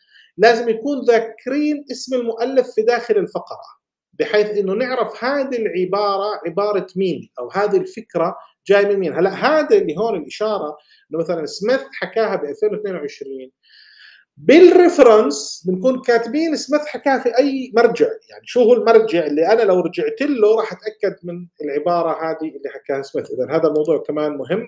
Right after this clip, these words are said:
راح نيجي هلأ كمان عليها بالضبط. عبارات تكون أقوى في التعبير.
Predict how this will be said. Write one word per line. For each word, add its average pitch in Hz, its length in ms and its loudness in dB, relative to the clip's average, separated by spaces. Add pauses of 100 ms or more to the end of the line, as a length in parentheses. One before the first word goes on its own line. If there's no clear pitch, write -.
راح - 120 -12
نيجي 170 200 0
هلأ 147 120 -6 (100)
كمان 139 240 -12
عليها 123 160 -10
بالضبط. - 260 -20
عبارات 240 540 -8 (580)
تكون 175 640 -2 (320)
أقوى 247 600 0
في - 60 -8
التعبير. 202 680 -2